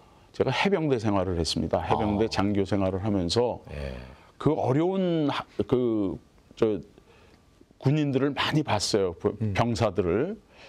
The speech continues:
Speaker 1: 그러면서, 아, 공공을 위해서, 어려운 많은 사람들을 위해서 하는 학문이 더 바람직하지 않겠나 이런 생각을 했습니다. 그래서 건축은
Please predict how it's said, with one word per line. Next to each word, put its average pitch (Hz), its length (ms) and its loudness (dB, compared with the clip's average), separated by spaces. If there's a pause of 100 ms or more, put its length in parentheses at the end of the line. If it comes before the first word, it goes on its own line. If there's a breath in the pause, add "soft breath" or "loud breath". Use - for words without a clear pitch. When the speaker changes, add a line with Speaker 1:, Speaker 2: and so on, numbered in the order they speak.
(140 loud breath)
Speaker 1:
그러면서, 156 540 0 (520 loud breath)
아, - 300 -4
공공을 190 580 0
위해서, 120 240 0
어려운 156 480 0
많은 190 400 0
사람들을 175 800 0
위해서 123 260 0
하는 135 320 0
학문이 139 920 0 (480 loud breath)
더 - 180 -2
바람직하지 131 640 0
않겠나 117 460 0
이런 104 180 2
생각을 95 360 0
했습니다. 92 320 -2
그래서 107 220 2 (360 loud breath)
건축은 151 680 0